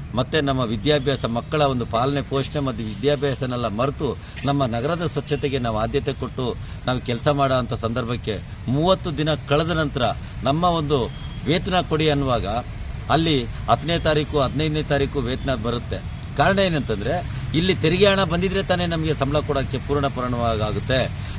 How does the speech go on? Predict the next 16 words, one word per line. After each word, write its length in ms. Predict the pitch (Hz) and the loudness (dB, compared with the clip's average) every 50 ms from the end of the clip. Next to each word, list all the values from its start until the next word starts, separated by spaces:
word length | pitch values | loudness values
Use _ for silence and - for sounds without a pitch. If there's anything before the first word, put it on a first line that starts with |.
| - 120 | 4 4
ಹಾಗಾಗಿ 580 | 135 170 165 180 170 151 113 120 127 139 147 147 - - - - - 127 | 6 6 6 6 4 4 4 2 0 0 0 0 -4 -8 -8 -6 -2 0
ಈ 200 | 151 175 190 190 | 2 2 2 2
ಒಂದು 260 | 180 180 165 160 165 | 2 0 0 -2 -4
ಪೂರ್ಣ 440 | 131 - - 135 151 180 196 190 196 | -4 -4 -4 0 0 2 2 2 2
ಪ್ರಮಾಣವಾದಂಥ 1000 | 165 123 180 170 165 170 165 160 160 160 156 160 156 151 151 143 143 143 143 156 | 2 2 0 0 2 0 0 2 2 2 2 2 2 2 2 2 2 0 0 0
ವೇತನ 380 | 143 135 127 131 131 - 156 147 | 0 2 2 0 0 0 -2 -2
ಪಡಿಬೇಕಾದ್ರೆ 840 | - 143 131 131 117 120 120 - 113 110 107 113 139 156 170 170 - - - - - | 0 0 -2 0 0 -2 -2 0 -2 -2 0 0 0 0 0 -2 -4 -8 -8 -2 0
ನಮಗೆ 280 | 131 139 143 143 147 | 0 0 2 2 2
ರಾಜ್ಯ 380 | 123 120 123 123 123 120 - 170 | 2 2 0 0 0 0 2 2
ಹಣಕಾಸು 480 | 151 147 151 139 139 143 139 - 143 139 | 2 2 0 0 2 0 0 2 2 2
ಆಯೋಗದಿಂದನೇ 640 | 123 123 127 131 120 120 123 123 120 123 131 151 | 2 2 0 0 -2 -2 -2 -2 -2 -2 -2 -2
ವೇತನ 300 | 139 120 120 110 - 127 | -2 -2 -4 -4 -4 -6
ಕೊಡಬೇಕು, 580 | 123 - 110 110 101 104 101 - - 120 117 98 | -4 -2 -4 -2 -2 -4 -4 -4 -2 -2 -2 -2
ಅಂದ್ರೆ 260 | - 104 120 147 151 | -2 -2 -2 -2 0
ಸರ್ಕಾರದಿಂದನೇ 680 | - 110 101 - - 139 151 147 151 147 147 147 - 120 | 0 -2 -4 0 0 0 2 2 0 -2 -2 -2 -2 -2
ಕೊಡಬೇಕನ್ನೋ 580 | - 139 131 127 131 123 - 120 117 123 170 | -2 -2 -2 -2 -4 -4 -2 -2 0 0 -2